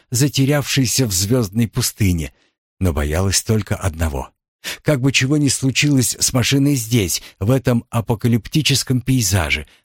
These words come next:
где вокруг ни души, ни огонька, даже небесного. Может быть, днём горы и прекрасны, но ночью они кажутся разгневанными великанами, застывшими чудовищами,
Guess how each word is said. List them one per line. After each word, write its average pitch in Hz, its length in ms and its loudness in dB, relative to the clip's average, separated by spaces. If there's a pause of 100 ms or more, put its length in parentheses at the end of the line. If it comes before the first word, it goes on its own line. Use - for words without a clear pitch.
где 82 220 -2
вокруг 82 400 -2
ни 107 140 2
души, 98 520 0 (160)
ни 113 160 2
огонька, 101 680 -2 (260)
даже 87 280 0
небесного. 107 760 0 (760)
Может 127 300 2
быть, 113 360 0
днём 113 420 0
горы 107 320 0
и 113 160 -2
прекрасны, 123 760 -2 (200)
но 127 260 2
ночью 127 420 2
они 120 160 2
кажутся 117 520 0
разгневанными 113 840 2
великанами, 107 800 -2 (200)
застывшими 135 800 2
чудовищами, 101 960 0